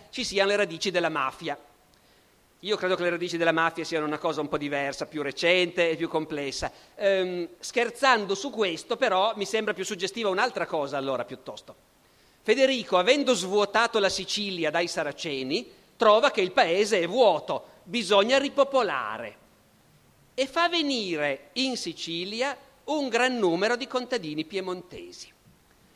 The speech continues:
Fa venire un gran numero di contadini piemontesi, allora si diceva lombardi, perché in quell'epoca il nome Piemonte cominciava appena a essere usato,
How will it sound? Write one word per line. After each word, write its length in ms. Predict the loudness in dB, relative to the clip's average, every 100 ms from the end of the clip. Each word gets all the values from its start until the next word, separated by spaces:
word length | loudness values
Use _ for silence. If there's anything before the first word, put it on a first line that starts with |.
| _ _ _ _ -2
Fa 80 |
venire 320 | 0 0 2 4
un 80 |
gran 220 | 4 4 4
numero 240 | 2 2
di 100 | 2
contadini 460 | 0 2 0 -2 -4
piemontesi, 480 | -4 -2 -2 0
allora 240 | 2 4 2
si 120 | 0
diceva 320 | -4 0 2
lombardi, 960 | 4 2 2 0 2 2 -2 -8 -12 -10
perché 300 | -8 -6 -8
in 60 |
quell'epoca 500 | -4 -2 -2 -2 -2
il 80 | 0
nome 240 | 0 0 0
Piemonte 400 | 0 0 -2 -4
cominciava 460 | -4 -2 0 0
appena 680 | -2 -8 -2 2 2 2 0
a 60 |
essere 320 | -2 -4 -6 -6
usato, 560 | -2 0 0 0 -6